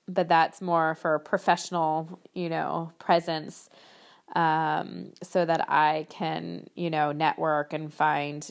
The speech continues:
jobs. You know, I probably, I don't know when I first went on LinkedIn, but I'm sure it was kinda job related. And knowing that I didn't have any other social media presence, it's kinda a way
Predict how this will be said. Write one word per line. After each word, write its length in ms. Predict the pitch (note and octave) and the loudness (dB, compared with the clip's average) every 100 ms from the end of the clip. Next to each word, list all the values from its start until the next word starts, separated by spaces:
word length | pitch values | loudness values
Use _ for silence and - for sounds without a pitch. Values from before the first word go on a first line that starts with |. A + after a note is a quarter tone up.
| - | -10
jobs. 880 | F3 D3+ D3 C#3 B2 - F3 - - _ | 0 4 6 4 0 -2 -10 -14 -16 _
You 140 | - E3 | -10 -4
know, 240 | C#3+ C3 | -2 0
I 80 | C3+ | 0
probably, 720 | C3+ - D#3 D#3 D3 C#3+ D3 - _ _ _ _ _ _ _ _ - - | -2 0 0 2 2 2 -4 -10 _ _ _ _ _ _ _ _ -12 -4
I 60 | |
don't 140 | D#4 C4+ | 0 2
know 80 | B3 | 2
when 180 | G#3 | 2
I 120 | G#3+ A3 | 0 -2
first 500 | - D3+ - - - | 0 -2 -4 -14 -4
went 180 | E3 | -2
on 180 | D#3 D#3 | 0 -2
LinkedIn, 480 | D3 D3+ D3 D3 C#3+ | -4 -6 -2 0 0
but 100 | C#3+ | -2
I'm 100 | D#3 | -2
sure 220 | - G3 | 4 6
it 60 | E3+ | 6
was 220 | E3+ - | 2 -2
kinda 260 | - F3 D#3 | 0 2 2
job 360 | E3 E3 E3+ | 6 8 8
related. 680 | E3+ D#3 D#3 D#3+ D#3 D#3 D#3+ - - - - - - | 4 0 0 2 2 2 0 -8 -20 -20 -20 -20 -12
And 380 | - E3 D#3+ D#3+ | -2 0 0 0
knowing 400 | E3 F3+ F#3 F3+ | 6 6 6 2
that 140 | D#3+ D#3+ | 2 2
I 80 | |
didn't 260 | D#3+ D#3+ - | 0 -4 -4
have 240 | E3+ D#3 | -2 0
any 240 | D#3 D#3 - | 0 -6 2
other 380 | G3+ G#3+ G3 F#3+ | 4 6 4 2
social 400 | - E3+ E3+ E3 | 0 -2 0 -4
media 380 | D#3 D#3+ D#3+ D#3 | -4 0 0 0
presence, 840 | - D#3+ D#3+ D#3 - - - - - | 0 -2 0 -4 -6 -10 -12 -14 -4
it's 300 | D#3+ - - | -4 -4 -8
kinda 440 | - E3+ D#3+ D3+ | -4 2 4 4
a 100 | D3+ | 2
way 600 | D3+ D#3 D3+ D3+ D3+ D#3 | 2 2 2 0 0 -2